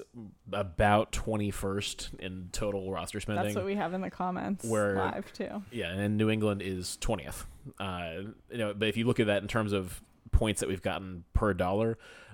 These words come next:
Speaker 1: New England is far and away at the top of the league, but they've also got a lot of points. Things have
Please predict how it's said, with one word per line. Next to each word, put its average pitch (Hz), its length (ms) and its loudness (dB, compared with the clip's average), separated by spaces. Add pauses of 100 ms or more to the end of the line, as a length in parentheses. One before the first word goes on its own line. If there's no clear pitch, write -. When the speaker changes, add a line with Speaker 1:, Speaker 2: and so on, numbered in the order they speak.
Speaker 1:
New 107 160 0
England 107 280 2
is 95 380 0 (300)
far 101 240 8
and 98 80 4
away 92 140 -2
at 90 40 -2
the 85 60 -4
top 95 200 0
of - 40 -8
the 98 60 -2
league, 95 160 -2
but 104 80 -6
they've 95 120 -4
also 90 420 -2 (160)
got 90 240 -4
a 87 160 -4
lot 90 300 -2
of 87 120 -6
points. 87 320 -10
Things 101 200 -4
have 90 100 -4